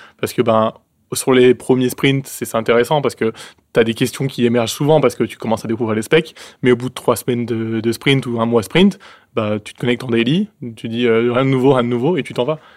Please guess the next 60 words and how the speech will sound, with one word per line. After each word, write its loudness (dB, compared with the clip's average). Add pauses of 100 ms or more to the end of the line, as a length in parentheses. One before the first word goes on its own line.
(120)
Et 2
donc, 2
au 0
final, 4
ça -2
se -4
transforme 2
en 2 (300)
des, 4
euh, 4
des, -2
des, -4
des, -4
euh, -8
des, -6
des -6
deux 0
fois 2
par 2
semaine, 2
une -2
fois 0
par -2
semaine, 0
et -4
au -6
final, -4 (240)
ça 0
va 6
très -4
bien. -2 (260)
Et 2
comme 2
disait 0
Philippe, -2
euh, 0
ça 0
peut 4
reprendre 4
des 6
daily 2
pour -4
des 2
phases 2
un -2
petit -18
peu 0
importantes, 0
un 0
petit -10
peu, -4
euh, 0 (380)
de, -6
de -4
production -8
ou -6
quoi, 2
mais -2
c'est -10
pas -2